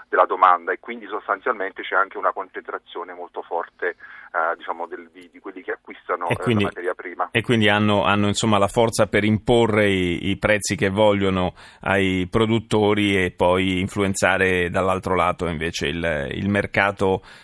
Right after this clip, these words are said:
Speaker 2: eh, mh, diciamo del, all'ingrosso del, di questo prodotto. E nel,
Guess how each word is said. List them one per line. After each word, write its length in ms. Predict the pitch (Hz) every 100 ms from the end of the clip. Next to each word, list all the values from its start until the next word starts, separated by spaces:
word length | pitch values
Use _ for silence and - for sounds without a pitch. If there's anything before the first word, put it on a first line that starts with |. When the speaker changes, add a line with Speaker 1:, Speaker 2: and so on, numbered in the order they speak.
| _
Speaker 2:
eh, 500 | - 95 90 87 82 -
mh, 600 | 87 71 67 57 52 55
diciamo 360 | 76 - 92
del, 160 | 92 82
all'ingrosso 840 | - 98 101 104 117 107 - 104 95
del, 680 | 95 92 82 78 71 67 64
di 120 | 90
questo 320 | 101 101 101
prodotto. 600 | 98 104 98 87 - 87 - - -
E 140 | 117
nel, 260 | 165 190